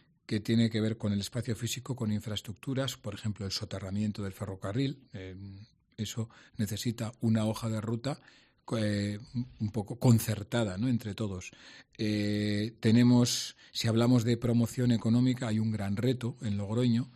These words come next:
eh, que es inalcanzable sin el apoyo de, de, de diferentes actores y de fuerzas políticas. Si queremos que Logroño sea, eh, ciudad de comercio de proximidad o ca-,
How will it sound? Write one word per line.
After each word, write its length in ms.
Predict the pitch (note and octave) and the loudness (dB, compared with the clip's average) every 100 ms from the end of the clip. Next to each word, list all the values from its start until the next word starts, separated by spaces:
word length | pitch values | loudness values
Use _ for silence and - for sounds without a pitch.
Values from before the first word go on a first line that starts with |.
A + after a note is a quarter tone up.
| - - - - - | -20 -20 -20 -20 -18
eh, 100 | - - | -16 -4
que 120 | A2 | 0
es 120 | G#2+ | 4
inalcanzable 640 | A2+ A2+ G#2+ G2+ - A#2 A#2+ | 6 4 2 -4 -4 -4 -2
sin 160 | A#2+ | -2
el 80 | G2+ | -2
apoyo 340 | F#2+ A2 G#2+ G2 | -2 -4 -4 -4
de, 280 | F#2+ F#2+ - | -6 -8 -8
de, 260 | G#2 G2+ - | -6 -6 -4
de 100 | G#2 | -4
diferentes 520 | G#2 - G#2+ G#2+ A2 | -4 -4 -4 -2 -4
actores 360 | G#2 - B2 A#2+ | -6 -6 -6 -4
y 40 | |
de 100 | G#2 | -6
fuerzas 340 | G2 A#2 A2 - | -6 -8 -8 -8
políticas. 440 | A#2 B2 A#2+ G#2+ | -6 -6 -6 -10
Si 120 | - A#2 | -10 -8
queremos 340 | G#2+ A2+ A#2 | -2 0 0
que 100 | - | -2
Logroño 380 | A2+ A#2 A#2 A2+ | -2 2 4 2
sea, 320 | - A#2 G#2 - - - - _ - | 0 -4 -4 -14 -20 -20 -20 _ 0
eh, 380 | A#2 A2 G#2+ - _ _ - | 4 6 4 0 _ _ -14
ciudad 500 | - A#2 A2+ B2+ B2+ - _ _ _ | -2 2 6 6 4 -4 _ _ _
de 220 | C3 A2+ G#2+ | -4 -2 -2
comercio 440 | A2 A#2 A#2 A#2+ | 2 4 2 0
de 100 | A2+ | -2
proximidad 560 | A2+ G#2 A2 A2+ A#2+ G2+ _ | -2 -2 2 2 0 -4 _
o 200 | G#2 G2+ | -10 -10
ca-, 120 | - | -14